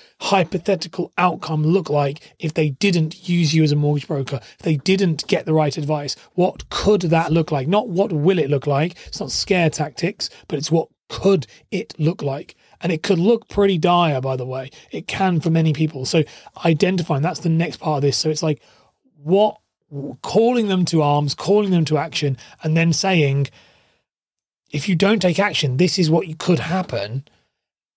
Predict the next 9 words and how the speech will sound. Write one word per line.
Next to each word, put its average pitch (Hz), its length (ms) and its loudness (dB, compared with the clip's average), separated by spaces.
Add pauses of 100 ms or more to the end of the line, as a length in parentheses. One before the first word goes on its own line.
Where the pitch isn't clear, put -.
(260)
creates 175 520 0
an 147 120 -6 (100)
incredible 196 420 0
juxtaposition 160 720 0
of, 135 60 0
like, 135 180 -4
this 170 220 2
is 156 120 2
what, 151 220 2